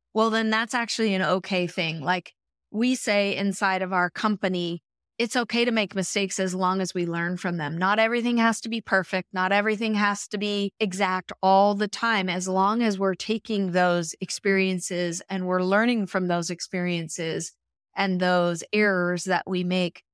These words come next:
Because don't we know, like, we make the most growth in our lives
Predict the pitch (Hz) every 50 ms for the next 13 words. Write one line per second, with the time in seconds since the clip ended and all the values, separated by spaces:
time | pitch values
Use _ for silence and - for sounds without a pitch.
0 | _ _ _ _ _ - 208 - 254 233 220 - 240 240 262 262 - - 269 269
1 | 247 220 190 185 190 196 214 240 254 247 220 196 190 - _ 233 240 262 277 285
2 | 294 - - 302 269 240 208 202 208 220 220 - - - - 185 - 202 196 196
3 | 202 190 - 220 208 202 190 185 180 180 175 175 180 185 208 220 208 -